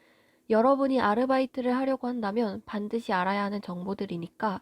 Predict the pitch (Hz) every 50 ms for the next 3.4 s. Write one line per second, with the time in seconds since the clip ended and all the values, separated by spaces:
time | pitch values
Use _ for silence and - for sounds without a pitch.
0 | - _ - - 196 - 214 202 - 202 - _ - 240 233 226 202 202 175 190
1 | 175 170 170 202 233 - _ _ _ _ _ _ _ _ _ _ _ _ - 208
2 | 196 175 - - 180 175 190 214 254 247 - - 277 - - 294 294 285 - 269
3 | 240 190 175 170 175 - 180 -